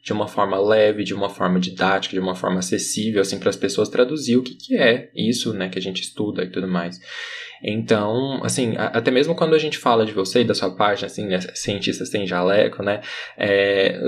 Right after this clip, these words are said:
o que que você faz, assim, enquanto uma cientista, enquanto uma pesquisadora, né, e como que você faz, assim?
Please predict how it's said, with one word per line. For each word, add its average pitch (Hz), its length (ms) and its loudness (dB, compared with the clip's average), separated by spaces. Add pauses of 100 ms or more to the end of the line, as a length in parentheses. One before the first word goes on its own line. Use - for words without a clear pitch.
(420)
o 143 60 4
que - 140 -6
que - 60 -8
você 180 120 2
faz, 110 400 0
assim, 98 200 -4
enquanto 98 240 -2
uma 104 160 -6
cientista, 113 520 -2
enquanto 92 220 -4
uma 98 160 -4
pesquisadora, 98 800 4
né, 98 160 2
e 98 100 -10
como 127 320 -2
que - 80 -10
você 110 140 0
faz, 90 440 0
assim? 92 360 -10